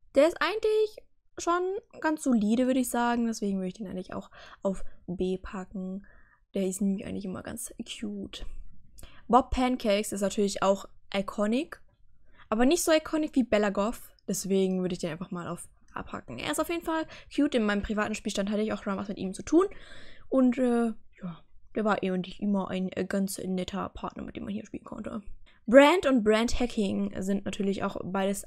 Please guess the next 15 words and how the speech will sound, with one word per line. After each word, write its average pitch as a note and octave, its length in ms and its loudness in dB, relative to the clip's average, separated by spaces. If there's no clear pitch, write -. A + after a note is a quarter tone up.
iconic, C4 600 0
weil G3+ 100 2
ich A3 40 -6
glaub, A3+ 120 -2
das A3+ 140 -6
waren, A3 320 -2
das - 200 -6
war A3+ 60 0
das A#3+ 120 -2
erste B3 380 2
Gay-Couple D4+ 760 2
in, C4 380 0
äh, B3+ 260 -2
Sims C4+ 480 -4
vier. D4 400 2